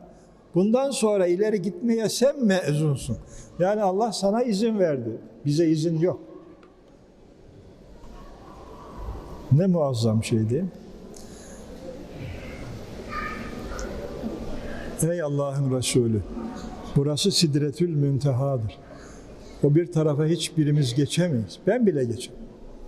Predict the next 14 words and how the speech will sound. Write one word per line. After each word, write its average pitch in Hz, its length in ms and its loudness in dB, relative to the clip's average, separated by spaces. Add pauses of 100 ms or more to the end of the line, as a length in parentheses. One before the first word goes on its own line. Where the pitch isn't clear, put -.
(1400)
Bu 143 80 8
bir 160 160 4
tarafa 143 360 2
geçmeye, 135 600 2
Allah 156 420 0
Teala 139 500 0
ile 160 220 2
görüşmeye 147 800 0 (300)
sadece 180 640 0 (360)
sana 175 360 0
izin 160 380 0
verilmiştir. 147 680 -2 (420)
Hadi 160 220 2
yürü. 143 260 4